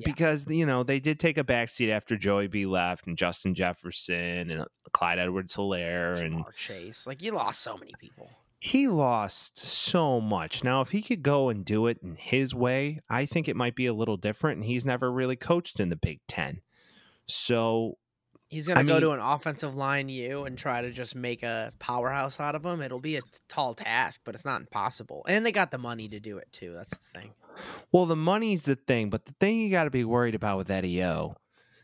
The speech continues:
Speaker 1: is that at, at least in the town of Evanston in the North
Speaker 2: Yeah.
Speaker 1: Shore, there's a fair amount of money in divorcees,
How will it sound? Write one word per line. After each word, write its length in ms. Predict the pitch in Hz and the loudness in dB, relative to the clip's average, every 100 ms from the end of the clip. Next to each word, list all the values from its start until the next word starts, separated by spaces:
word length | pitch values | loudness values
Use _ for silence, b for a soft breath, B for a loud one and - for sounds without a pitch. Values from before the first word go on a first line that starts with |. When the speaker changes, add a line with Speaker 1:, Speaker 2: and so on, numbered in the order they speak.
| b - | b -4
Speaker 1:
is 180 | 80 85 | -4 0
that 300 | 92 90 87 | 0 0 -2
at, 120 | 85 87 | -4 -4
at 160 | 80 95 | -2 0
least 340 | 110 127 - 120 | 0 -2 -2 -2
in 80 | |
the 100 | 101 | -2
town 320 | 87 101 101 95 | -2 -2 0 2
of 80 | |
Evanston 640 | 90 92 85 82 - 80 80 | 0 0 -2 -4 -4 -2 0
in 120 | 80 | 0
the 60 | 80 | 0
North 300 | 82 85 78 | 0 -2 -2
Speaker 2:
Yeah. 60 | |
Speaker 1:
Shore, 260 | - 90 82 | -2 0 0
there's 220 | 82 80 | -2 -4
a 40 | 82 | -2
fair 260 | - 123 | 0 0
amount 240 | 117 110 101 | 0 0 0
of 60 | |
money 360 | 98 113 127 123 | 0 0 0 0
in 80 | 98 | 0
divorcees, 1120 | 101 101 98 98 90 - 107 110 120 127 160 | -2 -2 0 0 0 -2 0 0 -2 -4 -8